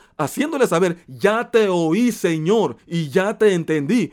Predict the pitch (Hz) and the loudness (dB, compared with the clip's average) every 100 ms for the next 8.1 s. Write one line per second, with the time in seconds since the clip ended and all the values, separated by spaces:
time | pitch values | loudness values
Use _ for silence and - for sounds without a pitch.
0 | - 160 143 135 190 190 214 226 240 254 | -4 -2 0 -2 -2 -4 2 2 2 -2
1 | 202 165 156 147 147 208 233 233 151 175 | -4 -4 -4 -4 -2 -2 -2 -4 -2 -4
2 | 208 - 156 202 359 226 190 165 147 - | -4 -6 -4 -2 -2 0 2 2 0 -2
3 | 165 147 139 151 226 349 - _ _ _ | 0 2 2 0 -2 -6 -10 _ _ _
4 | _ _ _ _ 123 110 127 135 117 127 | _ _ _ _ -8 -6 -4 -4 -2 -4
5 | - - - - _ _ _ _ _ 147 | -6 -14 -14 -14 _ _ _ _ _ -4
6 | 143 175 160 143 131 127 107 _ _ _ | -4 -4 -4 -4 -8 -8 -12 _ _ _
7 | _ _ - 127 127 156 190 185 233 247 | _ _ -14 -10 -6 -2 0 0 -2 -8